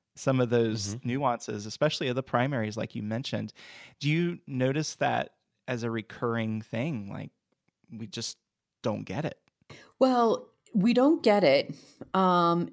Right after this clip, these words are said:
Speaker 3: and the problem that we have is that our primary system is really controlled by two independent entities, the Republican Party and the Democratic Party and some of the minor parties.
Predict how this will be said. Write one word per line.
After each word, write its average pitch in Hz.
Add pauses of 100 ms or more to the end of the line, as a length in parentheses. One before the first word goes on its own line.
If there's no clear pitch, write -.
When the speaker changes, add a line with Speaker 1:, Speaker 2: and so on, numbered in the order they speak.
Speaker 3:
and 196
the 180
problem 247
that 175
we 180
have 175
is 170
that 165
our 160
primary 165
system 165
is 165
really 170
controlled 170
by 156
two 175
independent 170
entities, 156
the 151
Republican 160
Party 143
and 139
the 131
Democratic 135
Party 131
and 131
some 151
of 143
the 135
minor 135
parties. 95